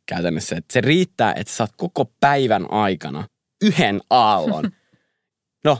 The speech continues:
Speaker 1: se kertoo ehkä siitä tunteesta jotain, että sä jaksat niinku koko päivän tehdä duunia sen takia, että sä saat sen yhden aallon. Mutta tota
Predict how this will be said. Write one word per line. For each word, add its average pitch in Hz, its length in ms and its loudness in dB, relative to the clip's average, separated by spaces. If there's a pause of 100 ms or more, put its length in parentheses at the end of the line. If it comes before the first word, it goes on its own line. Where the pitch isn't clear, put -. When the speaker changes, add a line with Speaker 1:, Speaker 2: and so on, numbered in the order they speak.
(100)
Speaker 1:
se - 140 -4
kertoo 170 280 2
ehkä 131 120 -2
siitä 139 140 -4
tunteesta 104 420 0
jotain, 76 280 -4
että - 100 -10
sä 117 80 2
jaksat 107 300 0
niinku 101 180 -2
koko 131 180 0
päivän 110 300 2
tehdä 101 200 -4
duunia 90 380 0
sen 98 160 -2
takia, 87 200 -6
että - 100 -10
sä - 40 -12
saat 90 140 -6
sen - 160 -8
yhden 117 240 -4
aallon. 50 340 -10 (720)
Mutta - 360 -12
tota - 340 -12